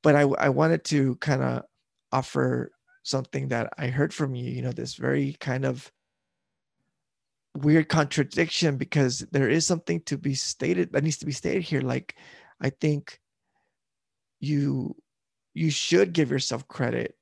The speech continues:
that you did this through this year while, while it, it was scary and uncertain. Because I remember, um, the second semester,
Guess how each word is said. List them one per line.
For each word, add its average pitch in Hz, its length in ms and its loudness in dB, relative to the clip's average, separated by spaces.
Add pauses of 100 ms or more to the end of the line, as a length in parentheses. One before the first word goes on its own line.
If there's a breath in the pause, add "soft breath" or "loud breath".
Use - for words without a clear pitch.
(180)
that 139 280 -2
you 131 520 0 (440)
did 160 260 2
this - 320 -2 (400)
through 147 160 -8
this 135 320 -4
year 156 400 4
while, 139 840 2 (2500 soft breath)
while 147 320 2
it, 147 220 4 (320 loud breath)
it 156 80 0
was 147 200 4
scary 151 440 2
and 147 140 -2 (140)
uncertain. 135 680 -2 (140)
Because 151 240 0
I 143 60 4
remember, 160 760 2 (800 loud breath)
um, 123 420 0 (180)
the 139 120 -6
second 165 460 0
semester, - 840 -6